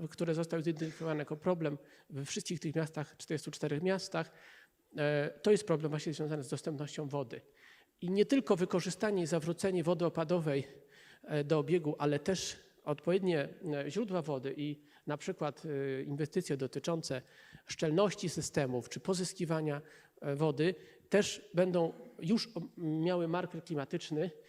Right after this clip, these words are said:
i więc będą priorytetem do dofinansowania. Czyli ta gospodarka wodna w rozumieniu wody do picia, ten element będzie silniejszy niż w dotychczasowych pre-, e, perspektywach, będzie więcej środków na to przeznaczonych, ale w kontekście zmian klimatu. E, i teraz przechodząc już, e,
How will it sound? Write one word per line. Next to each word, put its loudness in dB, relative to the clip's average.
i -2
więc 4
będą 4
priorytetem 2
do 2
dofinansowania. -2
Czyli -12
ta 0
gospodarka -2
wodna 0
w -6
rozumieniu 0
wody 2
do 0
picia, -4
ten 2
element 0
będzie 2
silniejszy 2
niż 2
w 0
dotychczasowych -2
pre-, -2
e, -2
perspektywach, 0
będzie 0
więcej 2
środków -4
na -6
to -10
przeznaczonych, -6
ale 2
w -14
kontekście -2
zmian -6
klimatu. -10
E, 0
i -14
teraz 0
przechodząc -2
już, -8
e, 2